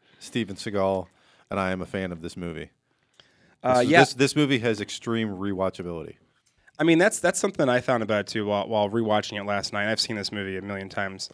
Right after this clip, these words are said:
Speaker 1: Me too.
Speaker 2: But just being able to go back and enjoy it again, like, there were no
Speaker 1: Mm-hmm.
Speaker 2: glaring moments where I'm like, "Ew,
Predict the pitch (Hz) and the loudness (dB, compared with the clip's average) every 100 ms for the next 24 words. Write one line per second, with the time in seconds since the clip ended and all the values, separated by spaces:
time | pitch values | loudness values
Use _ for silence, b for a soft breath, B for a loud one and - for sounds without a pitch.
0 | b 92 92 95 73 - _ _ _ - | b -10 -8 -8 -10 -14 _ _ _ 2
1 | 127 - 139 139 - 160 160 143 135 131 | 2 2 -6 -2 2 2 6 6 4 0
2 | - 131 117 117 113 - 117 113 110 113 | -2 0 4 4 2 0 -8 -8 -4 -4
3 | 107 95 - 113 120 123 98 95 110 110 | -4 -6 -12 -12 -6 -6 -6 -6 -4 -2
4 | 113 113 120 120 117 117 123 117 113 123 | 0 0 0 2 4 4 4 4 2 0
5 | 123 117 104 101 95 | -2 -2 -2 -4 -6